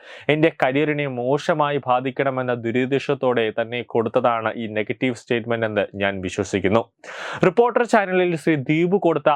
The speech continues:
അഭിമുഖത്തിൽ അദ്ദേഹത്തിന് ബുദ്ധിമുട്ട് ഉണ്ടാക്കിയ ചില അഭിനേതാക്കൾ ഉണ്ടായിട്ടുണ്ടെന്നും എന്നാൽ ആ സംഭവങ്ങളും പേരുകളും ഇപ്പോൾ പറഞ്ഞിട്ട്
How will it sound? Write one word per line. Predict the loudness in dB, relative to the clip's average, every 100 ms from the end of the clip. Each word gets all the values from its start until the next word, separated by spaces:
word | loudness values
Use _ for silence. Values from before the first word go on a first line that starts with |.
| 2
അഭിമുഖത്തിൽ | -2 -2 -2 0 -2 -2 -2
അദ്ദേഹത്തിന് | 0 0 0 -4 -2 -2 -2
ബുദ്ധിമുട്ട് | -2 0 0 2 0 0
ഉണ്ടാക്കിയ | 0 2 2 0 0
ചില | 2 2
അഭിനേതാക്കൾ | 2 0 0 0 2 2 0 0
ഉണ്ടായിട്ടുണ്ടെന്നും | 0 0 0 -2 0 0 -2 -4 -20 -4 0
എന്നാൽ | 2 2 2
ആ | 0 0 0
സംഭവങ്ങളും | -4 0 0 2 0 0 -2
പേരുകളും | -2 0 2 0 -2
ഇപ്പോൾ | -4 -2 0 0
പറഞ്ഞിട്ട് | 0 -4 -4